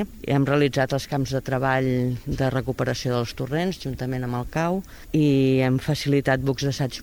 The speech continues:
musical a, a bandes joves que volguessin disposar d'un espai d'assaig propi, eh, per, per la seva activitat.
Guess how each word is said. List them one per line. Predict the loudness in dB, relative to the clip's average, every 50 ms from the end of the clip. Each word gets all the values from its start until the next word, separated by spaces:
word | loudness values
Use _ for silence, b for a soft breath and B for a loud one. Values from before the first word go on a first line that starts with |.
| -4 -4
musical | -2 -2 -4 -2 -2 0 0 0 0 0 0
a, | 0 0 0 0 0 0 0 0 -2 -2 -4 -4 -6 -6
a | -4 -2 -2
bandes | 0 0 0 0 -2 -2 -4 -4
joves | -2 -2 -2 0 0 0 -2 -2 -4 -6 -6 -4
que | -4 -4 -2
volguessin | -4 -4 -4 -4 -4 -4 -4 -4 -4 -2 -2 -2 -2 -2 -2 -2 -2 -4 -4 -8 -12 -6
disposar | -2 -2 -2 0 -2 -2 0 0 0 0
d'un | 0 0 -2
espai | -4 -2 -2 -2 0 0
d'assaig | -2 -2 -2 -4 -4 -4 -6
propi, | -6 -4 -4 -4 -2 -2 -2 0 0
eh, | -2 -2 -2 -4 -4 -6 -6 -6 -8 -8 -8 -8 -8 -10 -10 -10 -12 -12 -12 -8
per, | -6 -6 -6 -6 -10 -12 -14 -14 -12 -10 -10
per | -8
la | -6 -8 -6 -2
seva | -2 -2 -2
activitat. | -4 -4 -2 -2 -2 -2 0 -2 -2 -2 -4 -8